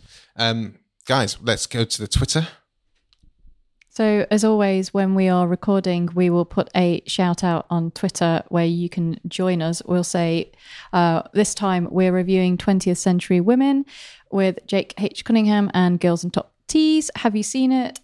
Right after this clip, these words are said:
Speaker 2: Tell us your thoughts for an on-air shout out.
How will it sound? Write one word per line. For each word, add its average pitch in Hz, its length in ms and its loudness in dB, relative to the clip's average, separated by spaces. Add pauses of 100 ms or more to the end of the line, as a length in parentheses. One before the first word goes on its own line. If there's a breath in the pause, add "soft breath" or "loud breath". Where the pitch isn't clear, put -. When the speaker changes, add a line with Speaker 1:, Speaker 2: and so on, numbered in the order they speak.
Speaker 2:
Tell 262 200 -4
us 233 140 0
your 190 60 -4
thoughts - 320 -2
for - 120 -4
an 156 160 -4
on-air 175 480 -2
shout - 540 0
out. - 500 -4